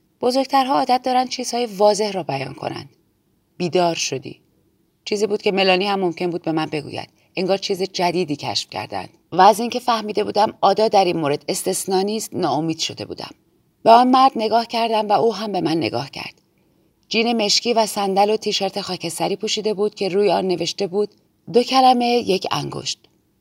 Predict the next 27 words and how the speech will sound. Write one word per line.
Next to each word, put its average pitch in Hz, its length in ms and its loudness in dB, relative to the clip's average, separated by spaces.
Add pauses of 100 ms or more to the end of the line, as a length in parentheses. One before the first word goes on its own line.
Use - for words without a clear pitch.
(180)
و 180 80 4
یک 262 180 4
کلاه 220 340 0
آبی 202 340 0
بیسبال. 139 600 -2 (920)
نمی‌دارم 233 400 6
می‌دانست 170 440 -2
منظور 160 360 0
نوشته 165 460 -2
تیشرتش 160 600 -6
چیست - 500 -8
یا 139 120 -8
نه. 135 100 -12 (600)
باید 254 300 2
پنجاه 220 360 -6
سالش 170 400 -8
می‌بود، - 360 -10
اما 214 300 -2 (380)
موی 247 220 0
پرپشت 208 520 -8
و 202 40 -4
مشکی - 380 -4
داشت. - 260 -10 (680)
پس 240 180 -4
شاید 262 240 -2
جوانتر 233 520 -4
بود. 160 160 -14